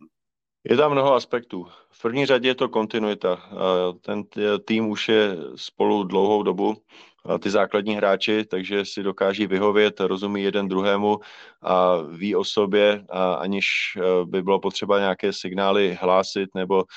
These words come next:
dlouho, dlouze něco probírat. To je, to je obrovský luxus, které mají velké týmy, kteří si, které si mohou dovolit udržet hráče na dlouhodobé kontrakty.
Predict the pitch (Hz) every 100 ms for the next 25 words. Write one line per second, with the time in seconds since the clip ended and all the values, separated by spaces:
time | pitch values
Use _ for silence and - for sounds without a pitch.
0 | - - - 87 95 98 85 87 85 101
1 | 98 98 101 98 95 104 90 90 87 87
2 | 80 - 73 - - 98 101 98 92 101
3 | 101 - 107 98 - 101 95 - 98 98
4 | 95 98 95 - 78 92 - 104 98 98
5 | 98 - 95 95 90 98 - 101 98 92
6 | 104 98 104 98 92 92 101 98 - -
7 | - - 90 95 113 101 98 95 - 95
8 | 90 90 92 95 95 92 92 90 92 -
9 | 82